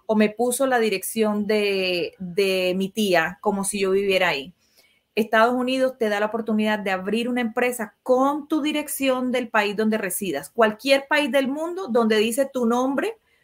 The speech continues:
Sabrina Santucho vive en X país y es completamente legal.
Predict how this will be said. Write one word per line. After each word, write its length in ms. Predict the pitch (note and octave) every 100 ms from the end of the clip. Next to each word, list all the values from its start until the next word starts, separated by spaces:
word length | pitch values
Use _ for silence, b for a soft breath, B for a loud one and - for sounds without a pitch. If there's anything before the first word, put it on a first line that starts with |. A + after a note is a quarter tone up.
| _
Sabrina 500 | - A#3 A3+ B3 C4
Santucho 640 | B3+ B3 B3+ D#4 D#4 C#4+
vive 480 | G#3 C#4 D#4 E4+ - -
en 200 | A#3+ A3+
X 340 | A3+ A3+ B3+
país 460 | A3 F#3+ D3+ D#3 _
y 160 | - G#3+
es 160 | G#3 -
completamente 800 | - A3+ A3 A3+ A3 G#3+ G3+ G3+
legal. 360 | F3+ C#3 - -